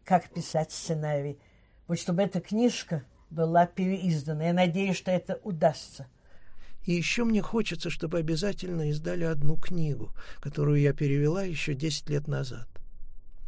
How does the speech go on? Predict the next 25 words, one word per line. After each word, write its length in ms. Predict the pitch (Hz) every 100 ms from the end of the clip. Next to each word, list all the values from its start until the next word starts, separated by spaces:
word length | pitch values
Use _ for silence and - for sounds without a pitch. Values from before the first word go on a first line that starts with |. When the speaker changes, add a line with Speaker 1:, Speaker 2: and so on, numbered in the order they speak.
| - -
Speaker 2:
Она 220 | 160 196
называется 720 | 190 175 175 196 180 - 170 - -
«История, 680 | 170 151 - 208 208 180 151 - - -
конца 440 | 165 151 - 190
которой 520 | - 165 - 170 165
нет» 440 | 160 156 - - - - - - - - - - -
Михаэля 640 | 143 131 143 147 165 160 -
Энде. 400 | 135 110 101 - - - - - - - -
Моя 240 | 156 160
подруга, 540 | 156 160 151 202 175 147
переводчица 640 | 143 151 160 151 143 -
Александра 560 | 139 147 - 156 156 147
Исаевна 500 | 127 156 147 135 147
Исаева, 480 | 135 208 202 165 139 - - - - -
к 20 |
сожалению, 540 | - 135 143 156 151
в 20 | 147
этом 220 | 143 139
году 320 | 135 135 143
умершая, 560 | 143 175 190 - 143 127 - - - -
тоже 260 | 196 165
очень 240 | 165 147 147
хотела 460 | 156 143 170 151
это 220 | 139 143
переводить, 680 | 143 147 143 151 160 202 -